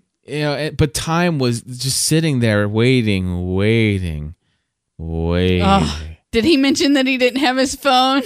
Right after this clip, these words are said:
Speaker 2: <laughs>
Speaker 1: Oh, without my phone, I had no clue what time it was. And I know that we got, we mu-, I thought we were only there an hour earlier than when it started, but man, it must have been five hours.
Speaker 2: Yep.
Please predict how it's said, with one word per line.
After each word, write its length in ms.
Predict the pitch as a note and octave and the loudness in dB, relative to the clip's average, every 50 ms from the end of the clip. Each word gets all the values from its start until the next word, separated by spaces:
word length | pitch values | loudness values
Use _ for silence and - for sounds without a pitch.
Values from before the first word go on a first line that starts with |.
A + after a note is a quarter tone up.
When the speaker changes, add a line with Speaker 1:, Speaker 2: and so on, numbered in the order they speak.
| - - | -4 -10
Speaker 2:
<laughs> 120 | - - | -6 -4
Speaker 1:
Oh, 540 | C3 C3+ C3+ C3 B2+ A#2+ A2 G2+ F2 E2+ - C#4+ - | 0 2 4 4 4 2 2 0 -2 -2 0 0 2
without 360 | G#2+ A2 C#3 C#3 D3 - C3 | 2 4 4 4 4 2 2
my 200 | C3+ B2 A#2 A2 | 2 2 2 2
phone, 560 | - D4+ - D3+ C#3 B2+ A#2+ A2 G#2+ G3 F#2+ - - C4 F4+ - - _ _ _ _ _ _ - | 2 2 2 2 4 4 2 2 0 0 -4 -8 -10 -12 -12 -12 -14 _ _ _ _ _ _ -2
I 160 | D3+ E3 D#3+ | 0 2 4
had 180 | D#3 C#3 B2 A#2+ | 4 2 2 0
no 300 | B2 C3 C#3 B2+ A#2+ A2+ | 0 0 2 2 2 0
clue 460 | - - - - - F3+ F3 D#3+ C#3+ | -2 -10 -16 -6 0 2 2 4 4
what 160 | B2 A2 - | 2 0 -2
time 260 | - - E3 D#3+ D#3 C#3+ | -4 -2 -2 0 0 0
it 100 | C3 G#2+ | 0 0
was. 200 | B2+ B2 A#2 A#2+ | 0 0 0 0
And 100 | B2+ C#3 | 0 0
I 80 | C#3+ D3 | -2 0
know 360 | C#3+ D3 D3+ D#3+ E3 E3 E3 | 0 0 2 2 4 4 4
that 360 | C3+ C3 B2 - - - - | 2 2 0 0 -4 -10 -10
we 200 | C#3 B2 B2+ C3 | -4 -2 0 0
got, 320 | B2 - B2+ B2 A#2 - _ | 0 0 0 0 -2 -2 _
we 300 | C#3 C#3 C3+ C#3 E3 F3 | -6 -2 0 0 0 2
mu-, 240 | D#3 C#3 C#3 C#3+ - - | 2 2 2 2 0 0
I 140 | C3+ E3+ F#3+ | -2 -2 -2
thought 260 | - - E3+ C#3 G2+ | 0 0 0 0 2
we 100 | C3 C3 | 2 2
were 120 | B2 A#2+ A#2+ | 2 2 2
only 220 | A#2 A2+ A2+ A2+ | 2 2 2 0
there 180 | G#2 A2 G#2 G2+ | 0 0 0 0
an 100 | G2+ - - | 0 -2 -4
hour 300 | G#2 A#2 B2+ C#3 D#3 D#3 | -2 0 2 2 2 2
earlier 360 | A#2+ D#3 D#3+ D#3+ E3 E3 E3+ | 2 0 0 2 2 0 0
than 300 | E3 D#3+ E3+ E3 E3 E3 | 0 0 -2 -2 -2 -2
when 120 | D#3+ E3 E3+ | -2 -2 -2
it 80 | E3+ - | -4 -4
started, 340 | - E3+ D#3+ D#3+ E3 D3 C3 | -2 -2 0 0 0 0 -2
but 120 | B2 - | -2 -2
man, 300 | G2+ A#2 A#2 A2+ A2 G#2+ A2+ | 0 0 0 0 0 0 0
it 120 | B2+ C3+ | -2 -2
must 240 | C3+ C3 B2 A#2+ - | 0 0 -2 -2 -2
have 80 | A2+ A2 | -2 -2
been 140 | G#2+ G2 | -2 -2
five 400 | F#2 - - G2 F#2+ G2 G2 F2+ | -2 -4 -4 -2 0 0 0 0
hours. 420 | F2 D#2+ D#2 - - - - - - | 0 -2 -4 -6 -10 -12 -12 -10 -8
Speaker 2:
Yep. 160 | A#3+ B3 | -8 -8